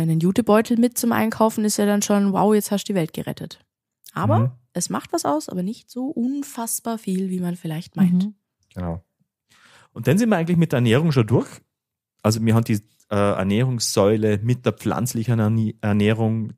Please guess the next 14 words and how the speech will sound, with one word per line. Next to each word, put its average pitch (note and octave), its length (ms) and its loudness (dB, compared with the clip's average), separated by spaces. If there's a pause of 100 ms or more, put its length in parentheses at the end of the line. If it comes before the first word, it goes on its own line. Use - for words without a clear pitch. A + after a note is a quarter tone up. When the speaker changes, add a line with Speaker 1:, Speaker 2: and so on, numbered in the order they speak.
Speaker 2:
deutlich, C3 840 0
äh, G#2+ 460 0
verringert. B2+ 600 0 (680)
Um B2 420 0
Speaker 3:
Also E3 160 -8
fast - 320 0
drei E3+ 100 4
Viertel, F#3+ 440 2
ha? G#3+ 180 4 (320)
Speaker 2:
Ja. C3 200 -10 (280)
Speaker 1:
Mhm. E3 500 -6 (220)
Wow. E3 440 0 (300)
Speaker 2:
<laughs> - 220 -16
Und A2 320 -4